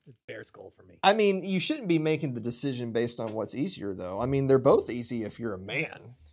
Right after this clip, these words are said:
Speaker 1: Well, yeah, no, well, you know, it
Speaker 2: This
Speaker 1: depends on if you're the one that got the skull, you know.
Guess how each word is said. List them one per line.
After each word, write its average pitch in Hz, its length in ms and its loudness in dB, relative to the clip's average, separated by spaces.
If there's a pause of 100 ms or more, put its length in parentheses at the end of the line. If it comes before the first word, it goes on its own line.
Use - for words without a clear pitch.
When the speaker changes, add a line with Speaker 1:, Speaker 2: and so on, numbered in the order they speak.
Speaker 1:
Well, 175 220 -8
yeah, 170 200 -6 (220)
no, 98 100 -20 (200)
well, - 180 -14 (440)
you 139 100 -14
know, 92 140 -20 (320)
it 190 60 -4
Speaker 2:
This 247 100 4
Speaker 1:
depends 240 180 2
on 208 140 0
if 180 120 -4
you're 214 140 2
the 180 80 -2
one 170 200 -6
that 123 160 -18
got 160 260 -4
the 107 80 -16
skull, - 480 -14
you 160 140 -10
know. 117 280 -16